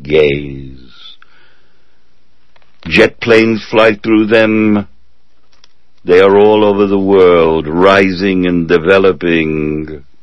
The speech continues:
joined with the burned of El Salvador, the Hiroshima scorched, the roasted starving of Africa, the diaspora of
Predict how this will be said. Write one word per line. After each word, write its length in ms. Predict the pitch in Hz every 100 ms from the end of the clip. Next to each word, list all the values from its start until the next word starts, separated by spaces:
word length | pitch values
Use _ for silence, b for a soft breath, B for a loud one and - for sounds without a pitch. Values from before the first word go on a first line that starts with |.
| - b b b b b -
joined 760 | 80 80 113 113 113 113 110 104
with 180 | 107 -
the 140 | 110
burned 760 | 87 80 78 117 117 113 110 110
of 120 | 107
El 220 | 110 110
Salvador, 1300 | 104 - 113 104 101 101 101 101 101 101 98 92 95 - b b b b b -
the 240 | - 101
Hiroshima 720 | 98 104 104 110 - 104 98
scorched, 1040 | - - - - 104 98 95 - - - - b b b b b b
the 180 | - 107
roasted 720 | 107 113 110 107 - 107 98
starving 920 | 87 - - - - 107 104 95 101
of 120 | 95 92
Africa, 840 | 92 87 - 90 90 87 85 78 b b b b b b -
the 260 | 87 95
diaspora 1000 | 92 98 101 101 104 - - - 101 101
of 80 | 90